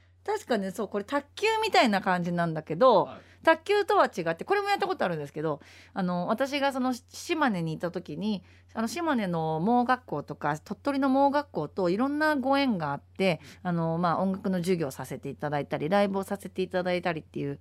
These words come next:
Speaker 1: ご縁の中で、
Speaker 2: うん。
Speaker 1: 文化祭に呼ばれた時に、その文化祭でいろんな、あの、そういう視覚障害者たちが楽しめるゲームをやってらしたんですよ。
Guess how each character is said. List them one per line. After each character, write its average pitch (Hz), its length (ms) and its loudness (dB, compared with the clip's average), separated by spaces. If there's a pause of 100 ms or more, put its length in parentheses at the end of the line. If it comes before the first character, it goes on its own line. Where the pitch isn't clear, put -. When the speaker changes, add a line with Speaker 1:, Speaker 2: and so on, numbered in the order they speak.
Speaker 1:
ご 190 120 2
縁 190 140 0
の 156 80 -2
中 156 280 -4
で、 165 300 2 (120)
Speaker 2:
う - 40 -18
ん。 - 20 -18
Speaker 1:
文 370 180 2
化 381 140 2
祭 370 240 2
に 339 160 0
呼 320 80 2
ば 320 140 6
れ 311 100 2
た 302 120 0
時 247 280 -6
に、 175 340 0 (320)
そ 262 100 0
の 262 140 2
文 254 220 -2
化 269 100 -2
祭 262 260 0
で 370 300 4 (300)
い 262 60 0
ろ 311 120 2
ん 330 140 0
な、 302 260 4 (400)
あ 240 80 2
の、 226 160 2
そ 240 120 -2
う - 20 2
い 233 40 2
う - 40 0
視 - 140 -10
覚 247 260 -4
障 233 260 0
害 240 220 2
者 185 260 2
た 214 140 -4
ち 247 160 -4
が 392 120 6
楽 247 260 2
し 220 120 -2
め 208 160 2
る 240 220 2
ゲ 180 260 2
ー 185 40 2
ム 175 100 0
を 175 60 0
や 156 120 2
っ - 60 -10
て 165 160 0
ら 160 120 2
し 160 100 -8
た - 80 -10
ん 113 40 -10
で 98 140 -10
す - 80 -14
よ。 - 80 -14